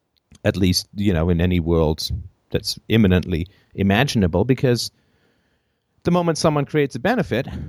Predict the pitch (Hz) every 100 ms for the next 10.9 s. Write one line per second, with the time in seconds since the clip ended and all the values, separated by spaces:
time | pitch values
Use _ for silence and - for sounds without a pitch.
0 | - - - - - - 127 - - 101
1 | 101 123 - 80 90 - 107 - - 76
2 | 71 73 - - _ _ _ _ - 123
3 | 123 107 104 107 113 180 233 - - _
4 | _ _ _ _ _ _ _ _ - 104
5 | 104 113 110 110 120 113 117 131 123 -
6 | - 247 - - 110 92 85 82 87 -
7 | - 87 87 95 113 - - 87 - _
8 | _ _ _ - 107 98 113 98 85 98
9 | - 98 95 - 196 294 92 - 87 87
10 | 85 78 90 131 - 120 165 156 110